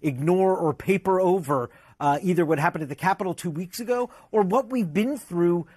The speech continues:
uh, throughout four years of the Trump presidency. And the contrast on display tonight was so stark. I mean, those lights that are,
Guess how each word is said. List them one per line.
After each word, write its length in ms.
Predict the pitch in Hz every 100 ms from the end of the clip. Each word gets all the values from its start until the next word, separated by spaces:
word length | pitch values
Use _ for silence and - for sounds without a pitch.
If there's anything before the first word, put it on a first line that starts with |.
| _
uh, 160 | - 180
throughout 400 | 175 208 208 -
four 220 | 214 226
years 360 | 214 208 202 190
of 240 | 196 170
the 80 | 165
Trump 280 | 180 196 190
presidency. 720 | - 240 226 165 135 139 120 -
And 180 | 214
the 160 | 220 226 _ _
contrast 840 | - - 339 - - 123 110 - - _ _ _ -
on 240 | 208 240
display 520 | 202 - - 240 254
tonight 480 | 220 196 214 165 113 _ _ _ _
was 300 | 226 247 -
so 200 | 285 320
stark. 680 | 302 - - 240 208 - -
I 80 | -
mean, 220 | 226 240 - - _ 185
those 300 | 220 294 -
lights 440 | 247 294 349 -
that 180 | 277 226
are, 220 | 190 175